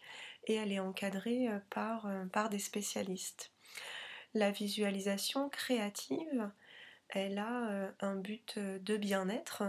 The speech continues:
déjà, de ressentir des émotions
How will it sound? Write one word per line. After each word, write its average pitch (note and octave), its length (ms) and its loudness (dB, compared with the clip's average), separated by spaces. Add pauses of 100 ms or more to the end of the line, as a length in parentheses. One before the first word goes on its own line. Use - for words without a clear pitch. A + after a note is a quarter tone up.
déjà, F#3+ 500 0 (340)
de G3+ 140 4
ressentir G3 720 0
des G3+ 220 -2
émotions G3+ 760 0